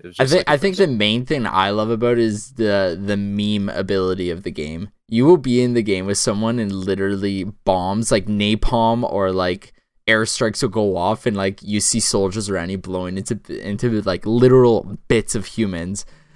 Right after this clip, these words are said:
Speaker 2: And all you hear is, uh, <laughs> all you hear is the guy on the bike be like, "All right, I have
Speaker 1: Uh,
Speaker 2: na-, I now have P T S D." <laughs>
Speaker 1: Well, okay, uh, yeah, okay. So to elaborate on that story, we're charging up,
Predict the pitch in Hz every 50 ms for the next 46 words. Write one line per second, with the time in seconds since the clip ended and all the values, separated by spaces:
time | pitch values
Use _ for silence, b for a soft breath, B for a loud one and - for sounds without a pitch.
0 | b b b b b _ _ 101 104 101 98 98 98 101 - - 110 107 110 113
1 | 117 113 107 - 120 113 110 107 104 101 101 98 95 101 101 95 90 87 87 85
2 | 82 87 95 - - _ _ - - - - - 175 - - 104 110 110 113 120
3 | 123 127 120 117 113 110 - 127 113 - 107 98 101 101 104 104 101 110 107 101
4 | 101 104 107 104 104 - 113 110 110 117 120 107 110 110 117 113 110 110 95 98
5 | 107 107 107 110 107 110 110 104 - - 104 113 120 120 117 117 117 120 117 127
6 | - - 147 123 113 - 135 123 113 117 123 117 110 107 113 101 101 117 151 -
7 | - 180 160 135 - B 233 B B B B B B B _ _ _ _ _ -
8 | 160 165 156 165 175 - - 170 - 160 170 165 151 143 127 110 95 95 98 -
9 | 123 110 101 - - 139 131 120 120 117 - - 127 123 120 120 123 123 117 123
10 | 120 113 110 110 107 107 101 - - - 110 104 101 101 98 98 95 95 - _
11 | _ 107 101 101 101 98 92 - - 123 117 113 107 123 117 113 107 -